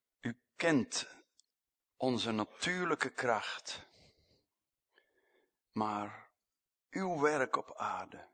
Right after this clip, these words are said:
is via het kruis. O God, leer ons dat. Dat het kruis van Golgotha, Heer, het verachtelijke,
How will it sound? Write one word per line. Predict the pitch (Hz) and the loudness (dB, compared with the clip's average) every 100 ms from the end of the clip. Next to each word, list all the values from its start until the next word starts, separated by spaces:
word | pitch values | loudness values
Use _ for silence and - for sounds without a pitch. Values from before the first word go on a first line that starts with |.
| _ | _
is | 113 110 - - - | -10 -6 -4 -6 -8
via | - - 156 156 120 127 - | -12 -8 -6 -2 -4 -4 -12
het | 117 - | -14 -12
kruis. | - 98 85 - - - - - - _ _ _ _ _ _ _ _ _ _ _ _ _ _ _ _ _ - | -12 -8 -10 -10 -10 -8 -8 -10 -16 _ _ _ _ _ _ _ _ _ _ _ _ _ _ _ _ _ -4
O | 131 131 | -4 -4
God, | - 120 107 - - _ _ _ _ _ _ _ _ _ _ _ | -6 -6 -8 -14 -20 _ _ _ _ _ _ _ _ _ _ _
leer | 110 123 101 | -6 -2 -2
ons | 87 80 | -4 -10
dat. | - 76 - - - _ _ _ _ _ _ | -10 -12 -14 -20 -20 _ _ _ _ _ _
Dat | - 98 | -8 -6
het | 92 - | -6 -4
kruis | - 143 160 180 - - | -2 4 6 6 4 2
van | - 143 | 2 -2
Golgotha, | - 113 101 - 95 - 90 - _ _ _ _ _ _ _ _ _ _ _ _ _ _ _ _ _ _ _ - | 0 -2 -2 -8 -12 -10 -10 -12 _ _ _ _ _ _ _ _ _ _ _ _ _ _ _ _ _ _ _ -16
Heer, | 95 101 113 - _ _ | -10 -8 -8 -10 _ _
het | - - | -10 -8
verachtelijke, | - - - - - - - 82 - - | -6 -8 0 0 0 -4 -12 -16 -18 -20